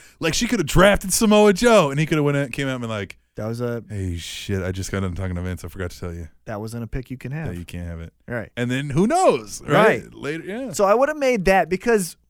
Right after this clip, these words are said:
Speaker 2: are you fucking serious? You know what I'm
Speaker 1: Yeah,
Speaker 2: saying?
Speaker 1: right. That makes sense.
Speaker 2: The other
Speaker 1: Hire T-Mac.
Speaker 2: Yes.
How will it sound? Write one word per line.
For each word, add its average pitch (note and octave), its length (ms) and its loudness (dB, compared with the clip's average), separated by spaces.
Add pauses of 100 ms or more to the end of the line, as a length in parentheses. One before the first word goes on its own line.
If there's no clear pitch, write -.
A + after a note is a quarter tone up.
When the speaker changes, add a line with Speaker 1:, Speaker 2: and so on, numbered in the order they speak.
(120)
Speaker 2:
are F3 100 0
you E3 80 -2
fucking F#3+ 320 0
serious? F#3 480 4
You - 100 -2
know G3 60 6
what F#3+ 120 6
I'm F#3 60 2
Speaker 1:
Yeah, E3+ 40 -2
Speaker 2:
saying? F#3 220 4
Speaker 1:
right. F#2 260 -2
That G2+ 100 -8
makes C3+ 180 -6
sense. C#3 220 -12 (560)
Speaker 2:
The E3+ 200 0
other - 160 6
Speaker 1:
Hire D4+ 280 6
T-Mac. E4 680 6 (100)
Speaker 2:
Yes. - 440 2